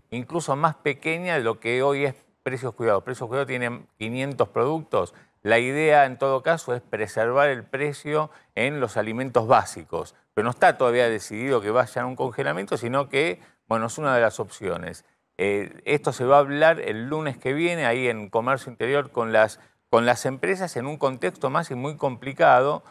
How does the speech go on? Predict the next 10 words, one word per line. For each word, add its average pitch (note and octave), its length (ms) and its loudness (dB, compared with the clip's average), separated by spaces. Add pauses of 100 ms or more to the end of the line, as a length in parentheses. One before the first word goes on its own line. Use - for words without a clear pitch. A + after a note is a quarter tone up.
(340)
porque, A#2+ 680 0
viste C3+ 280 -4
que A#2+ 160 0
se - 180 -2
acaba C#3+ 340 6
de A#2+ 100 6
renovar A2+ 560 0
Precios B2+ 360 -4
Cuidados. F#2+ 800 0 (160)
Bueno, G#2+ 320 -4